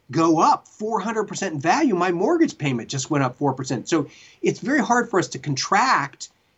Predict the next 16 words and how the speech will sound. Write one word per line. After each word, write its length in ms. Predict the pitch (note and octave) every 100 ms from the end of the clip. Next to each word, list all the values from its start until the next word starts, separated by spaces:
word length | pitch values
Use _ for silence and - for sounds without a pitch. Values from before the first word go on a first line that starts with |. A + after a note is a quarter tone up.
| _
using 500 | D3 F#3+ D#3+ F#3 E3+ E3
a 100 | D#3+
monetary 680 | D3+ D#3 G#3+ G3 F#3 E3 D3+
thing, 500 | C#3 - A#3+ C#4+ G3+
you 80 | G#3+
know, 60 |
that's 160 | D#3 D#3+
fluctuating 380 | - F#3 - F3+
all 80 | E3
the 60 |
way, 100 | D#3+ G3
even 200 | C4+ D#4+
if 60 |
it's 120 | B3
going 320 | - F#3 E3 F3
up. 280 | F4+ -